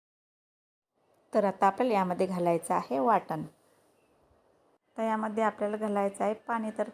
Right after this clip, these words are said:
तुमच्या आवडीप्रमाणे यामध्ये तुम्ही पाणी घालू शकता. तुम्हाला आमटी किती, कितपत पातळ किंवा घट्ट आवडते, त्याप्रमाणे यामध्ये आपल्याला पाणी घालायचं आहे.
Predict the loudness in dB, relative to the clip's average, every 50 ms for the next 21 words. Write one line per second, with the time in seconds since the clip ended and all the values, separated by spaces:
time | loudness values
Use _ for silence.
0 | -6 -8 -8 -8 -6 -6 -2 0 0 2 2 0 -2 -2 -2 -2 -2 -2 -2 -2
1 | -2 -2 -2 -2 -2 -2 -4 -4 -6 -8 -8 -6 -6 -8 -6 -6 -6 -4 -4 -4
2 | -4 -6 -8 -10 -12 -10 -10 -10 -12 -14 -20 -20 -20 -20 -20 _ _ _ -6 -4
3 | -4 -2 0 0 0 -2 -4 -6 -10 -12 -12 -16 -18 -12 -10 -8 -8 -10 -12 _
4 | -12 -12 -12 -10 -10 -12 -12 -10 _ -2 -2 -2 -2 -4 -6 -6 -4 -6 -4 -2
5 | 0 0 -2 -2 -6 -14 _ -10 -12 -8 -6 -4 -4 -2 -2 -4 -6 -4 -4 -4
6 | -4 -2 -2 -2 0 0 0 0 -2 -2 -4 -4 -2 -2 -2 -2 -2 -2 -2 -4
7 | -4 -4 -4 -6 -6 -4 -4 -4 -4 -2 -2 -4 -4 -4 -4 -4 -4 -4 -8 -10